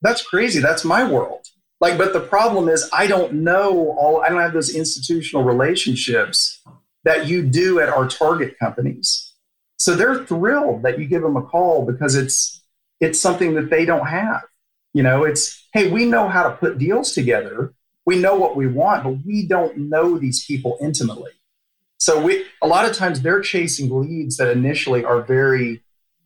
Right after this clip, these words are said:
um, they're very s-, they don't know a lot of people at those places. They just know they, on paper, make a lot of sense. So I'm able to help them, you know, get a warm introduction and things of that nature. So it,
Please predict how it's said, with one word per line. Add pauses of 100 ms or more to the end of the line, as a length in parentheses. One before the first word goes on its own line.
um, (400)
they're
very
s-, (580)
they
don't
know
a
lot
of
people (220)
at
those
places.
They
just
know
they,
on
paper,
make
a
lot
of
sense. (240)
So
I'm
able
to
help
them, (600)
you
know,
get
a
warm
introduction
and
things
of
that
nature.
So (840)
it,